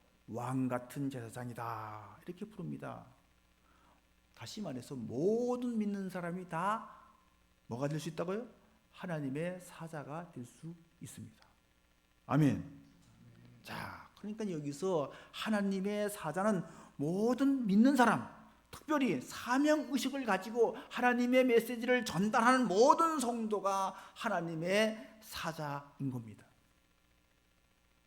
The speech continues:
그런데 그가 어떻게 하늘과 땅을 오르락내리락 할 수 있다는 거죠? 인자 위에라고 표현했어요. 인자를 밟고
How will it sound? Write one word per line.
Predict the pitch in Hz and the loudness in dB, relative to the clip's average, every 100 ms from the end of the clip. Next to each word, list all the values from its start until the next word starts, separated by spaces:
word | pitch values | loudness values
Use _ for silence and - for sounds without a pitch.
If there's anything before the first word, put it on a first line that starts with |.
| _ _ _ _ _ _ - | _ _ _ _ _ _ -6
그런데 | 160 151 143 113 | -2 0 0 -2
그가 | 170 170 160 | -4 0 0
어떻게 | 127 - 131 220 220 202 196 - - - | 0 -6 -4 -4 -4 -6 -6 -12 -20 -16
하늘과 | - 220 214 196 190 185 | -6 -4 -4 -4 -6 -6
땅을 | 180 185 175 | -8 -6 -6
오르락내리락 | 151 160 165 165 165 165 160 | -6 -6 -6 -8 -8 -10 -10
할 | |
수 | 170 | -14
있다는 | 160 156 147 | -12 -10 -8
거죠? | 139 170 240 - _ _ _ _ _ _ _ _ _ _ _ _ _ _ _ _ | -8 -12 -18 -18 _ _ _ _ _ _ _ _ _ _ _ _ _ _ _ _
인자 | 165 170 190 190 180 185 175 170 113 | -6 -2 0 -2 -4 -6 -6 -6 -8
위에라고 | 135 160 165 160 160 147 - | -8 -8 -8 -8 -8 -12 -14
표현했어요. | - 131 110 - _ _ _ _ _ _ _ _ _ _ _ _ _ _ _ _ _ _ _ _ _ - | -16 -18 -18 -20 _ _ _ _ _ _ _ _ _ _ _ _ _ _ _ _ _ _ _ _ _ -6
인자를 | 175 185 185 180 180 180 | -2 -2 -2 -4 -4 -6
밟고 | 139 127 _ - | -10 -14 _ -20